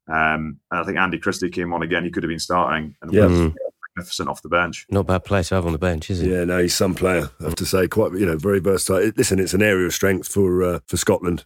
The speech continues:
Speaker 3: Yeah, shall we, uh, just get a prediction from both of you then before we look at the other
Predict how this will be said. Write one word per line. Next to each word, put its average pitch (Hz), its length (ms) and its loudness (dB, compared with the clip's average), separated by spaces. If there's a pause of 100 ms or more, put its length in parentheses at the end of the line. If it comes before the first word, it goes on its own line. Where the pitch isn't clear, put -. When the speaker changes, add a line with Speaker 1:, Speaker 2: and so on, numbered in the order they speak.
(120)
Speaker 3:
Yeah, 95 240 2
shall 123 220 0
we, 135 260 2
uh, 120 260 2
just - 220 -4
get 127 140 4
a 101 40 0
prediction 95 520 0
from 90 320 0 (100)
both 98 220 2
of 85 120 0
you 87 140 0
then 87 220 2
before 85 320 0
we 85 80 2
look 82 180 -2
at - 80 -4
the 85 100 2
other 82 280 0